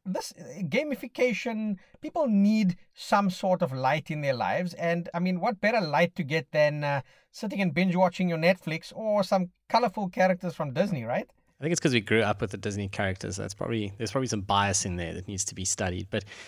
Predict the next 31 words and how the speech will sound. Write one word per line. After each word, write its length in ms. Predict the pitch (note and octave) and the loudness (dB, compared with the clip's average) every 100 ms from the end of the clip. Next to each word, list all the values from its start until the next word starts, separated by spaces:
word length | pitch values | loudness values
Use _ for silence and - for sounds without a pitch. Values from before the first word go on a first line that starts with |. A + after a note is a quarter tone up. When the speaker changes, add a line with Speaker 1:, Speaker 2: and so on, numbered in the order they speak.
| - - - | -20 -20 0
Speaker 2:
Disney 240 | - D#3 E3 | 6 8 8
is 80 | |
a 60 | D3 | 6
three 180 | - C3+ | 2 0
hundred 220 | C3 B2 | 0 -2
and 100 | B2 | -4
forty 240 | - B2 A2+ | -2 -2 -2
billion 360 | G2+ A2+ A2+ | -2 0 0
dollar 240 | A2 G#2+ G#2 | 2 2 2
company. 360 | A2 G#2+ A2 | -2 -2 -2
Netflix 480 | G2+ A#2 A2+ A2 - | 2 2 0 -2 -2
is 140 | G#2+ | -2
two 140 | - C#3 | 0 2
hundred 240 | A2+ G2+ | 0 0
and 100 | G#2+ | -6
forty-five 560 | G2 G#2+ G2+ A2+ G#2 G2+ | -4 -2 0 2 2 2
billion 260 | G#2 G2 | 0 0
dollars. 340 | F#2+ F#2 F#2 F#2+ | 0 0 0 -2
These 180 | B2 B2 | -2 0
are 60 | |
big 220 | A#2+ A2 | 0 -2
companies. 480 | G2 F#2 F#2 F#2+ D#2 | -2 -4 -4 -6 -6
These 160 | G#2+ G#2 | -6 -2
are 60 | |
among 200 | G#2+ G#2+ | 0 0
the 60 | G#2+ | 0
biggest 260 | G2+ G#2+ - | -2 -4 -4
companies 340 | G#2 G2 G2 | -4 -4 -2
in 80 | G2 | -2
the 60 | |
world. 360 | F#2+ G#2 F#2 - | -2 0 -2 -6